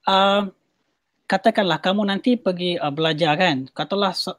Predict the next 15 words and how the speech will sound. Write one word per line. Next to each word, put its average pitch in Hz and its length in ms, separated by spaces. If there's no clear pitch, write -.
satu - 400
keadaan 185 320
yang 175 160
mana 208 320
kamu, 202 480
uh, 151 160
okey, 151 320
uh, 147 80
Ryan 165 320
dah 151 160
masuk, 143 400
saya 151 240
nak - 80
terus, - 240
eh. 156 240